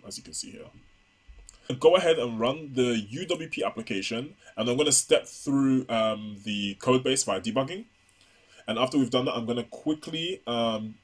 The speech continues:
just discuss some of the debugging considerations that I believe are quite important, um, to just, again, overall round your knowledge on this, um, kind of functionality and some of the concepts behind what's happening, uh, when we utilize managed and unmanaged interop.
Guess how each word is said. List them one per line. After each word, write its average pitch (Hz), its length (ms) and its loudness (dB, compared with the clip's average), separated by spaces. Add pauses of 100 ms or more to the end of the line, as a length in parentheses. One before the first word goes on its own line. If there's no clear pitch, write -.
(140)
just - 220 0
discuss 135 480 0
some 131 160 2
of 120 60 0
the 110 80 -2
debugging 131 440 0
considerations 127 680 -4
that 123 140 0
I 113 60 0
believe 175 260 -2
are 165 60 -4
quite 165 200 2
important, 139 720 -4 (400)
um, 110 260 0
to 117 140 -2
just, 120 340 -4
again, 120 400 -2
overall 135 540 2
round 135 360 2
your 127 140 0
knowledge 110 640 -4 (300)
on 104 460 -2
this, - 440 4
um, 98 640 -4
kind 117 260 -2
of 107 160 -4
functionality 107 640 -4
and 95 100 -6
some 113 160 0
of 107 80 -8
the 101 140 -8
concepts - 580 -4
behind 101 460 -8
what's 104 160 -2
happening, 95 540 -12 (440)
uh, 90 300 -6
when 101 300 -6
we 101 80 -6
utilize 95 600 0
managed 101 360 -4
and 92 180 -10
unmanaged 98 520 -8
interop. - 480 -12